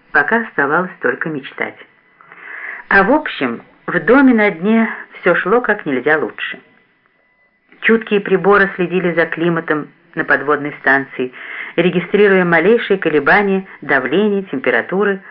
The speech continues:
влажности. Доктора Шуто и Аквадро во время тренировки на глубине ста тридцати метров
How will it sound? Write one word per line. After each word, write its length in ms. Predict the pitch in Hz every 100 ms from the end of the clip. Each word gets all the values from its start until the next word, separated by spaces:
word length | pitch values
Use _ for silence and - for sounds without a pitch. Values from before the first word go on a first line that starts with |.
| -
влажности. 720 | 143 131 120 - - - - _ _ - - - -
Доктора 480 | 156 180 - 214 233
Шуто 560 | - 202 202 202 208 -
и 40 | 175
Аквадро 640 | 175 160 139 160 190 - _ - - _
во 140 | 165 170
время 280 | 214 214
тренировки 600 | 208 185 180 180 196 - 180
на 100 | 175
глубине 460 | 170 165 180 196 -
ста 160 | 180
тридцати 540 | 180 175 170 160 - 165
метров 420 | 156 214 214